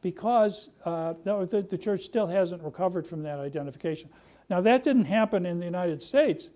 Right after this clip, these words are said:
because obviously the, the Catholics were a tiny minority here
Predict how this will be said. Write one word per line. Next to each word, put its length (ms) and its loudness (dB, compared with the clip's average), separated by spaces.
because 260 -4
obviously 440 0
the, 160 -2
the 220 -4
Catholics 520 -6
were 160 -2
a 40 -2
tiny 380 -6
minority 680 -2
here 360 -6